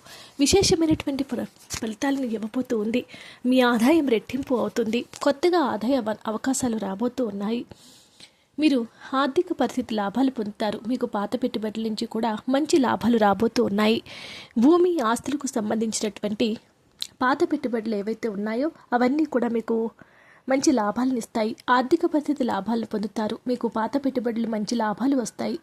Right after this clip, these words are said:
భూమి, ఆస్తులు సంబంధించి వివాదాలు ఏవైతే కొనసాగుతూ ఉన్నాయో అవన్నీ పరిష్కారం అవుతాయి. కోర్టు కేసుల్లో విజయాన్ని సాధిస్తారు. మీరు మీ జీవితంలో అన్ని కష్టాల నుంచి ఉపశమనాన్ని పొందబోతూ ఉన్నారు. ఆర్థికపరమైనటువంటి విషయాలలో విజయం మీదే అవుతుంది.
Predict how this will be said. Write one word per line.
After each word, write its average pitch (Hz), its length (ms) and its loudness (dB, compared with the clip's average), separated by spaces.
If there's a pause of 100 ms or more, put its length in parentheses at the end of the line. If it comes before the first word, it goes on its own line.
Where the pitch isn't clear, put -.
భూమి, 262 460 2 (100)
ఆస్తులు 233 420 -4
సంబంధించి 220 600 -2
వివాదాలు 254 460 -2
ఏవైతే 214 420 -2
కొనసాగుతూ 254 680 -6
ఉన్నాయో 214 420 -2 (840)
అవన్నీ 277 340 4
పరిష్కారం 214 640 -4
అవుతాయి. 214 380 -2 (200)
కోర్టు 294 240 2
కేసుల్లో 269 400 0
విజయాన్ని 226 440 -4
సాధిస్తారు. 220 640 -6 (140)
మీరు 220 220 -2 (120)
మీ 233 100 2
జీవితంలో 220 640 -4 (120)
అన్ని 226 240 0
కష్టాల 294 500 -2
నుంచి 226 440 -2 (160)
ఉపశమనాన్ని 269 560 -2
పొందబోతూ 214 600 -6
ఉన్నారు. 214 420 -2 (460)
ఆర్థికపరమైనటువంటి 269 1080 0
విషయాలలో 240 580 -2 (100)
విజయం 226 360 0
మీదే 208 320 -2
అవుతుంది. 220 560 -2